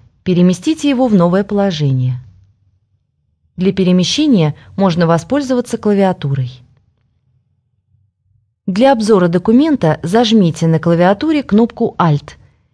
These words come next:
и, перемещая указатель, вы сможете передвигаться по документу. Копировать объект можно несколькими способами. Выделите копируемый объект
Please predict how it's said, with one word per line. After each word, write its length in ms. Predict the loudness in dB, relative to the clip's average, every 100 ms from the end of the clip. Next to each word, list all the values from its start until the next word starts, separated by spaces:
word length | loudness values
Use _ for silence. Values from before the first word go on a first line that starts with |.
| _
и, 120 | -6
перемещая 640 | -2 2 2 0 0 2 2
указатель, 680 | 2 0 0 -2 -2 -8 -8 _ -8
вы 80 | -6
сможете 460 | -2 -2 -2 -6
передвигаться 680 | -6 -4 -2 0 0 -2 -6
по 140 | -6
документу. 720 | -4 -4 -2 -2 -2 -6 -12 -14 _ _ _ _ _ _ _ _ _ _ _ _ _ _ _
Копировать 560 | -4 -2 0 0 0 0
объект 500 | -2 0 -2 -4 -4
можно 340 | -2 0 2
несколькими 600 | 4 4 2 -4 -4 -2
способами. 680 | -2 -4 -6 -4 -2 -2 -4 -8 _ _ _ _ _ _ _ _ _ _ _ _
Выделите 600 | -2 0 2 2 0 -2
копируемый 640 | -2 0 0 0 0 0
объект 440 | 0 -2 -4 -8